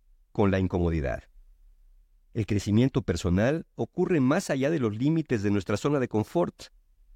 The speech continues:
Así que reconoce que sentirse incómodo es una señal de que estás explorando nuevos territorios emocionales e intelectuales. ¿Por qué no ves a la incomodidad no como algo a evitar,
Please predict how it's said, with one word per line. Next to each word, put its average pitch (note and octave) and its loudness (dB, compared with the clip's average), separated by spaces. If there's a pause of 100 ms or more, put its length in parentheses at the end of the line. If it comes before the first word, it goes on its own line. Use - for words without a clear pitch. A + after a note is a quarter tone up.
(180)
Así F#3+ -2
que A3+ 2
reconoce C#3+ 2
que A2 0
sentirse A2 -2
incómodo G2+ 2 (260)
es - -2
una A#3 4
señal D3+ 2 (160)
de A#2+ -2
que C#3+ 0
estás D#3+ -2
explorando D#3 -2
nuevos D3 2
territorios C#3 -2
emocionales G2+ 0
e A2+ 0
intelectuales. - -2 (1000)
¿Por G3+ -2
qué C4 0
no C4 2
ves B3 -2
a A#3+ 0
la G3 2
incomodidad B2 0
no F3+ 0
como E3 -2
algo E3+ 0
a D#3 4
evitar, A2 0